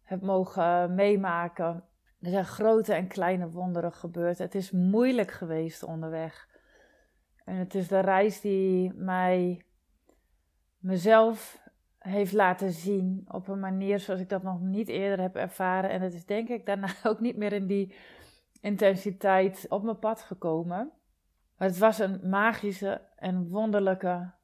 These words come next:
avontuurlijke tocht. En in deze aflevering, die dus gelanceerd wordt op de dag dat het vijf jaar geleden is dat ik vertrok, met een klein rugzakje op, in mijn eentje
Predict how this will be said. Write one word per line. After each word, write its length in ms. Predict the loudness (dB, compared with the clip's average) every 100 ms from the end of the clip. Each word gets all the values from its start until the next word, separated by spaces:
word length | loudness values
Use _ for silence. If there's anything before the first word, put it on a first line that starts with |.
| _
avontuurlijke 1040 | -4 -2 -4 -6 -2 0 0 -2 -4 -6 -12 _ _
tocht. 560 | 2 2 2 -8 -20 _ _ _ _ _ _ _ _ _ -2
En 180 | 2
in 100 | 4
deze 300 | 6 6 4
aflevering, 960 | 2 2 4 6 6 4 2 2 -4 -4
die 460 | -2 -2 -4 -10 _ _ -8
dus 360 | -2 0 0
gelanceerd 640 | -2 -4 -4 -2 0 0 0
wordt 300 | 0 0 0
op 160 | 0
de 120 | 0
dag 240 | 4 4 4
dat 160 | -2
het 160 | -2 -2
vijf 280 | 4 4 4
jaar 200 | 0 0
geleden 440 | -2 -2 -2 -2
is 160 | -4 -4
dat 140 | -8
ik 120 | -8
vertrok, 600 | -12 -16 -6 -2 -2 -4 -20 _ _ _ _ -20 _ _ _ _ -8
met 180 | -4 -4
een 100 | -2
klein 260 | 0 2
rugzakje 640 | 0 -2 -2 -4 -4 -4 -2
op, 260 | -4 -6 -20 -8
in 140 | -6
mijn 160 | -4 -4
eentje 600 | -4 -4 -4 -4 -6